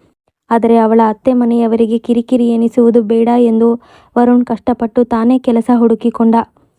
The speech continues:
ಹೀಗೆಲ್ಲ ಮಾಡಿದರೆ ಅವನು ಮನನೊಂದು ಮನೆ ಬಿಟ್ಟು ಹೋಗಿ ಬಿಡಲಿ.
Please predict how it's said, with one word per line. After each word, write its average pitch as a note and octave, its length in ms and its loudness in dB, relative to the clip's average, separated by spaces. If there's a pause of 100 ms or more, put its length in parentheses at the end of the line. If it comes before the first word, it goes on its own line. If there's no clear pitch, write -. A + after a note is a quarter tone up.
(220)
ಹೀಗೆಲ್ಲ C4+ 480 2
ಮಾಡಿದರೆ B3+ 520 0
ಅವನು B3 320 0
ಮನನೊಂದು A#3 600 2
ಮನೆ A3+ 240 -2
ಬಿಟ್ಟು A#3+ 300 -2
ಹೋಗಿ A#3 240 -2
ಬಿಡಲಿ. A3 400 -2